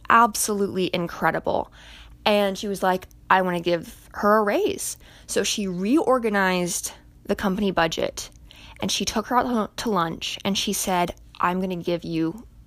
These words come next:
this raise." And the young woman just kind of had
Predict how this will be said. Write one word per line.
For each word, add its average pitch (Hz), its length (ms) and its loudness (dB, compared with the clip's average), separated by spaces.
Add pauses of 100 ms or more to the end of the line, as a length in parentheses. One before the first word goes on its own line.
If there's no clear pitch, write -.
this - 280 -6
raise." - 520 -4 (1800)
And 208 160 4
the 214 60 2
young 208 380 2
woman 202 680 2 (3750)
just - 340 2
kind 240 260 0
of 226 80 2
had 190 440 2